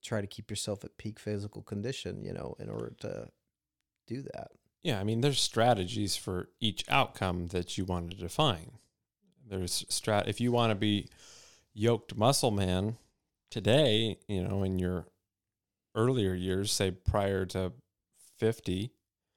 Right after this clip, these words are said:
Speaker 2: you know, you can take androgynous hormones, you can do all sorts of stuff. You have to still work out ex-,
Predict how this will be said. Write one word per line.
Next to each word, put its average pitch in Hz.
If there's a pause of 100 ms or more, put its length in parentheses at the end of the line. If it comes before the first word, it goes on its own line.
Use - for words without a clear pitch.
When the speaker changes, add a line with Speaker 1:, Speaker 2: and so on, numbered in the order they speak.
(640)
Speaker 2:
you 110
know, 95
you 107
can 123
take 104
androgynous 95 (260)
hormones, 131
you 104
can 98
do 95
all 101
sorts 123
of 107
stuff. 95 (420)
You 143
have 110
to 92
still 90
work 95
out 95 (340)
ex-, -